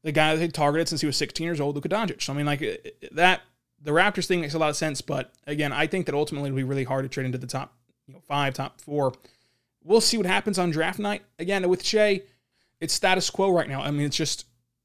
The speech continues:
we'll see what happens. We'll see if someone meets their asking price. And the reason to trade Shai is about the timeline of controllable years and not his age. So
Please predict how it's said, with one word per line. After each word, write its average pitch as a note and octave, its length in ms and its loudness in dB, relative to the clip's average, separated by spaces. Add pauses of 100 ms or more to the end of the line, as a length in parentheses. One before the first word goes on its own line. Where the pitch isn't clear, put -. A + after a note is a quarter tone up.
(280)
we'll C#3+ 120 -12
see G3+ 120 0
what G3 100 6
happens. G3 480 -2 (600)
We'll D3+ 100 -20
see F3+ 140 2
if E3+ 100 2
someone F3+ 220 -2
meets F3 120 -2
their E3+ 120 0
asking E3 320 -2
price. E3+ 420 -2 (340)
And D#3+ 340 -4
the D#3 200 -4
reason F3+ 300 2
to F#3 60 4
trade F3 300 0
Shai - 140 -2
is E3 200 0
about D3+ 280 0
the D3+ 60 -8
timeline E3 440 0
of D#3 340 -2
controllable D#3+ 520 -2
years F#3+ 320 -2
and C#3+ 60 -6
not C#3 120 -2
his C#3 100 -4
age. - 400 -4 (640)
So F#3+ 380 4